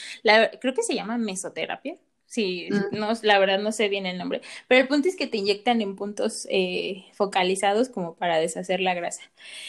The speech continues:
Speaker 1: <sighs> La verdad es que yo no lo pagué, por eso yo <laughs> creo que no lo valoré. Pero, eh, sí fue una inversión algo grande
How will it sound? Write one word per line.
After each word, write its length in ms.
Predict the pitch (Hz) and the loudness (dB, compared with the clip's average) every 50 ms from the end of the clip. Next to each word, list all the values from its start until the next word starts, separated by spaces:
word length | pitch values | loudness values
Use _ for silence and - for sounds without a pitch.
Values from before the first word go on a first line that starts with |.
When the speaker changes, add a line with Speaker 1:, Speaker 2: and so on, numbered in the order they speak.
| - - - - - - - - - - _ - - | -14 -12 -12 -12 -12 -12 -12 -12 -14 -14 _ -4 0
Speaker 1:
<sighs> 540 | - 262 247 - - - - - - - 262 | 0 2 2 0 -2 -4 -4 -4 -2 2 4
La 100 | 302 294 | 6 8
verdad 220 | 294 302 330 370 381 | 8 8 8 8 6
es 100 | 415 403 415 - | 4 2 0 -4
que 160 | 330 294 262 | -6 -2 2
yo 100 | 262 269 | 2 2
no 120 | 269 294 294 | 2 2 2
lo 140 | 269 247 - | 0 0 2
pagué, 360 | 190 180 175 180 247 294 - _ | 0 0 0 -2 -6 -8 -8 _
por 120 | - 208 214 | -6 -6 -4
eso 200 | 240 - - 269 | -4 -4 0 0
yo 100 | 254 254 | 0 0
<laughs> 20 | |
creo 120 | 262 330 - - - 855 - | 0 -4 -4 -4 -4 0 0
que 60 | - 277 - | 0 2 4
no 100 | 359 311 302 | 2 2 4
lo 160 | 320 381 359 | 4 4 4
valoré. 440 | 339 285 247 226 208 196 190 214 254 403 - - 294 294 - 807 880 855 762 880 831 - _ _ - - - _ - - - - 480 - - | 6 4 2 2 -2 -6 -8 -10 -12 -14 -8 -8 -8 -8 -8 -14 -18 -16 -16 -16 -16 -18 _ _ -20 -20 -18 _ -10 -6 0 0 0 2 4
Pero, 540 | 269 254 247 240 240 240 233 233 233 226 - - - - - - - - | 4 4 4 2 2 0 -2 -4 -6 -10 -14 -20 -20 -20 -20 -20 -20 -16
eh, 340 | - 233 226 208 196 196 254 | -14 -12 -10 -10 -10 -10 -8
sí 160 | 240 277 311 | -4 -4 -4
fue 140 | 294 339 370 | -4 -4 -6
una 120 | 370 349 370 | -6 -6 -8
inversión 640 | 381 359 285 247 233 240 - 240 233 233 240 247 233 | -6 -4 -4 -4 -4 -6 -6 -6 -4 -4 -4 -6 -4
algo 320 | - 226 214 220 226 233 247 | -4 -2 -2 -2 -2 -2 -4
grande 480 | 233 202 190 196 196 196 214 233 330 | -2 0 0 0 2 2 2 0 0